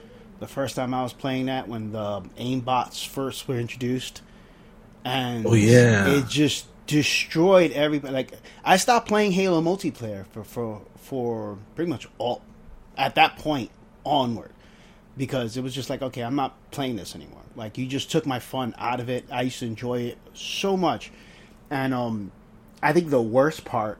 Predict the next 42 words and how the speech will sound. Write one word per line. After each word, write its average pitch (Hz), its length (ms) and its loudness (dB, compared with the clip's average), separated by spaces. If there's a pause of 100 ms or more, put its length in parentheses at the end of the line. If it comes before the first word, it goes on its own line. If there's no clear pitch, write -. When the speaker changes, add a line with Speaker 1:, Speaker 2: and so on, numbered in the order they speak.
Speaker 1:
is, 120 220 0
is 113 220 -6
that 113 460 -10
some, 190 580 -2 (120)
somehow 190 680 0 (500)
these 170 220 2
people 185 320 -2
have 143 240 -2
it 147 120 -2
in 127 80 -2
their 127 140 -2
head 113 440 -4
that 127 220 -6
you 131 180 -4
use 165 360 -2
an 131 120 0
aimbot 120 640 -2
and 117 240 -4
you 143 240 2
kill 170 360 2
people 110 400 -8
and 110 100 -8
your 123 240 -4 (420)
kill 185 180 6
death 151 320 4
ratio 131 440 -2
is, 117 100 -8
like, 117 200 -8
twenty 151 680 0
or 117 60 -4
whatever, 120 320 -4 (180)
that 131 200 -2
somehow 165 440 6
you're 143 440 8
good 131 200 2
at 110 100 -8
the 107 80 -12
game. - 220 -12 (720)
And 151 80 2
like, 147 160 8
like, 147 140 2
"Oh, 185 260 10